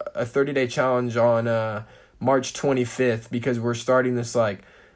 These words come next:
one, it's a thirty day challenge. It's called One Funnel Away to see who can grow their business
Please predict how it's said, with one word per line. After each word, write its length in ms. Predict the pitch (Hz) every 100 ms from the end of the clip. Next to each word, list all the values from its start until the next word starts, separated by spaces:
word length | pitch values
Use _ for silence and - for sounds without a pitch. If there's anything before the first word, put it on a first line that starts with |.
| _ _ _ _ _ -
one, 480 | 113 131 139 135 131
it's 180 | 120
a 60 | 123
thirty 400 | 117 147 147 139
day 360 | 131 131 127 120
challenge. 540 | 117 135 127 135 123
It's 100 | 113
called 280 | - 123 113
One 180 | 123 123
Funnel 300 | 131 127 113
Away 260 | 110 117
to 80 | 117
see 260 | 117 120 117
who 160 | 127
can 200 | 117 123
grow 160 | 120 120
their 100 | 113
business 540 | 107 113 120 117 -